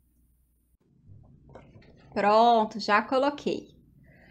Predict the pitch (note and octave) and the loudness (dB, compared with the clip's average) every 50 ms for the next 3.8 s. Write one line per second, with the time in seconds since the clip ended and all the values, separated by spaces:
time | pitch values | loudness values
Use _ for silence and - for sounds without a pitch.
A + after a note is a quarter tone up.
0 | - - - - - - D#4+ F#4+ E4+ C4 C4 C#4 D4+ D#4 D4+ C#4+ C4+ C4 - A#3 | -20 -20 -14 -2 4 6 6 6 8 8 10 10 10 8 6 2 2 0 0 -2
1 | G#3+ A3 - - G#3 B3 C4 D4 C#4+ D#4 D4 C4 A#3 A#3 A3+ A#3 A3+ - A3 G#3 | -2 -2 -2 0 0 2 0 2 2 0 0 2 2 0 0 0 -2 -4 -6 -6
2 | - - F#3+ G#3+ A3 G#3+ G#3+ A3 - - - - - - B3+ C#4 A#3 A#3+ C#4 C#4+ | -6 -6 -4 -4 -4 -4 -6 -10 -14 -14 -16 -14 -8 -6 -4 -4 0 2 2 2
3 | D4+ E4 - - - - E4+ D#4 D4 D4 F#3 F3+ F#3 G#3 - - | 2 0 -4 -8 -4 0 0 0 2 2 2 4 4 4 2 -2